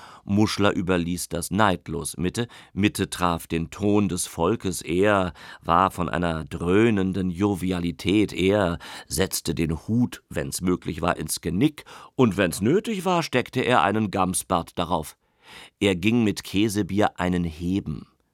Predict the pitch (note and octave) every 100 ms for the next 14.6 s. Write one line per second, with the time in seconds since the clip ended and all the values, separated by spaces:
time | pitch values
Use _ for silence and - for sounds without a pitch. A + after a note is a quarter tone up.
0 | _ _ _ _ - C#2+ G#2 - F#2 F2
1 | D2 _ F2 F2+ D#2 - - - A1 -
2 | _ _ _ _ _ - - - - -
3 | C#3+ D3 D#3 D#3 D#3+ - A2+ D3 F3 F3+
4 | - A2+ B2+ - D3 - - A2 C#3 -
5 | _ - A2 F#2+ E2+ F2+ B2+ - G#2+ F2+
6 | G#2+ G#2 - - A2+ - - F2+ E2+ -
7 | - F#2+ A2 A2 F2 F2 F#2 G#2+ - -
8 | D#2+ D#2+ D#2+ F2+ D2+ - - F2 - G#2+
9 | G#2 D#2+ - E2+ E2 - D2 - G2 -
10 | E2 - - - G2+ F2 F#2 E2+ D2+ _
11 | - - - - _ _ _ _ - A2
12 | A#2+ A#2+ F#2+ F#2 - F#2 G2 G2 G2 -
13 | G2 F#2+ F2 G#2+ A2+ F#2 F#2 F2+ - E2+
14 | D#2+ F2+ E2 D#2+ D2+